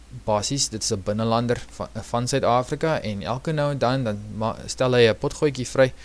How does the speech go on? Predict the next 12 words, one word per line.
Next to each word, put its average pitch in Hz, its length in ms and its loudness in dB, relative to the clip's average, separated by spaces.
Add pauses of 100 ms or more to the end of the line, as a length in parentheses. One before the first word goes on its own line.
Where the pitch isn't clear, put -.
(320)
waar 101 160 -6
hy 131 60 0
net 214 200 2
bietjie 151 240 0
gesels 170 460 4
met 185 140 -2
jou, 110 200 2
en, 107 320 -4
eh, 104 260 -2
dis 127 120 -4
baie 180 180 4
persoonlik, 180 760 0